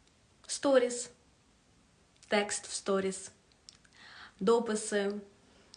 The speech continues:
а, фотографії, хайлайтси, рілси, відео,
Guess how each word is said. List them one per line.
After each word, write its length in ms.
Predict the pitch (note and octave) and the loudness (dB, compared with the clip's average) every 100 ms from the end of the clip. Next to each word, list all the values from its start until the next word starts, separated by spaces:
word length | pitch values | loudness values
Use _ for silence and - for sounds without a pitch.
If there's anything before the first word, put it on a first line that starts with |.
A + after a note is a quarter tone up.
| - | -8
а, 480 | F3+ F#3 F3+ F3+ F3+ - | -4 -2 -2 -2 -6 -4
фотографії, 800 | - C4 A3 F3+ F3 - F3+ F#3 - _ - - - - | 0 0 0 -2 -4 -6 -10 -10 -12 _ -20 -20 -20 -16
хайлайтси, 800 | - D4 G#3 F3+ E3+ E3+ - G3+ G3 - - - | -2 0 2 2 0 -4 -8 -10 -12 -20 -20 -4
рілси, 560 | G3 G#3+ A3 - - G3 G3+ | 2 2 2 -2 -4 -8 -8
відео, 600 | F#3+ F#3+ G#3+ G3 F#3+ F#3 | -4 -2 0 0 0 -2